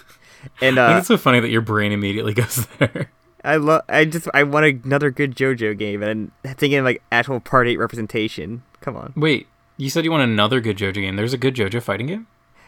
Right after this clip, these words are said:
Speaker 1: Yeah, Heritage of the Future.
Speaker 2: Oh, shit, yeah, f-, I forgot about that. I
Speaker 1: Fuck
Speaker 2: think I've
Speaker 1: you.
Speaker 2: made the same joke again, and you've said the same
Speaker 1: <laughs> And
Speaker 2: thing.
Speaker 1: then, uh, my
Speaker 2: I think
Speaker 1: favorite
Speaker 2: we're just
Speaker 1: thing
Speaker 2: in, like,
Speaker 1: about
Speaker 2: a loop
Speaker 1: him,
Speaker 2: now, I'm
Speaker 1: though,
Speaker 2: sorry.
Speaker 1: is the, it's a sign behind him.
Speaker 2: All right,
Speaker 1: It says
Speaker 2: so
Speaker 1: "Warning B," like, a singular
Speaker 2: basically,
Speaker 1: B.
Speaker 2: Toru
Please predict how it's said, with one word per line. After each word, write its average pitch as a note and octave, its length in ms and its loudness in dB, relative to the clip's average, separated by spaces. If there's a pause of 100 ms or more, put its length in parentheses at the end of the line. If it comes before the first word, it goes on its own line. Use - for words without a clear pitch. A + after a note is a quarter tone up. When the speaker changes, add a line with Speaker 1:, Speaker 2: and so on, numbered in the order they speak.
(140)
Speaker 1:
Yeah, B2 340 4
Heritage C#3+ 340 2
of D3+ 80 0
the - 40 -10
Future. D#3+ 360 0 (140)
Speaker 2:
Oh, A#2+ 160 4
shit, G#2 320 -4
yeah, G2+ 80 -6
f-, - 160 -10
I G#2 140 -10
forgot G2+ 240 -6
about F#2 120 -8
that. G2 120 -8
I - 20 2
Speaker 1:
Fuck D#3 80 2
Speaker 2:
think B3 140 2
I've G#3 80 6
Speaker 1:
you. D3 40 2
Speaker 2:
made B2+ 220 2
the B2+ 80 0
same C3 260 0
joke A#2 220 0
again, G#2+ 320 0
and G#2 120 -4
you've G2+ 120 -6
said B3 160 2
the G#2+ 60 -12
same G#2+ 240 -4
Speaker 1:
<laughs> G#2 60 -4
And - 20 0
Speaker 2:
thing. D3+ 100 2
Speaker 1:
then, D3 160 4
uh, C3 260 4
my C#3 60 4
Speaker 2:
I - 20 4
think C#3+ 60 0
Speaker 1:
favorite G#3 200 4
Speaker 2:
we're - 40 6
just C#3+ 140 6
Speaker 1:
thing F3+ 80 2
Speaker 2:
in, G#2+ 80 -2
like, G#2 60 0
Speaker 1:
about D#3+ 200 4
Speaker 2:
a - 20 4
loop G3+ 60 4
Speaker 1:
him, G3 80 2
Speaker 2:
now, G3 60 0
I'm G#3+ 200 2
Speaker 1:
though, A3+ 60 0
Speaker 2:
sorry. G2 220 0
Speaker 1:
is D3 60 -6
the, B2+ 200 0
it's C3+ 160 -8
a C3 40 -6
sign C#3+ 360 2
behind B2 400 0
him. A3+ 280 0 (220)
Speaker 2:
All D3+ 80 8
right, - 160 8
Speaker 1:
It C#3 80 4
says A#2+ 80 -2
Speaker 2:
so B2+ 140 6
Speaker 1:
"Warning A#2 460 4
B," C#3+ 360 2
like, A2+ 80 -2
a A#2 60 0
singular E3+ 500 6
Speaker 2:
basically, A#2+ 160 -2
Speaker 1:
B. - 60 0
Speaker 2:
Toru A2 480 -2